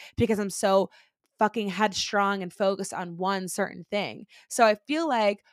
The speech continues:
releasing the timeline pressure of, like, I need to be reaching this goal by twenty-six and this goal by twenty-eight, releasing that timeline has really helped me be open to other things to come my way, other opportunities, and then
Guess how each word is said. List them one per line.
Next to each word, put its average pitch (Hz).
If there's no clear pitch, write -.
releasing 233
the 262
timeline 226
pressure 254
of, 202
like, 196
I 190
need 185
to 196
be 190
reaching 190
this 202
goal 185
by 180
twenty-six 175
and 180
this 196
goal 185
by 180
twenty-eight, 175
releasing 302
that 254
timeline 202
has 180
really 180
helped 175
me 175
be 220
open 220
to 202
other 196
things 190
to 220
come 190
my 175
way, 175
other 196
opportunities, 196
and 226
then 226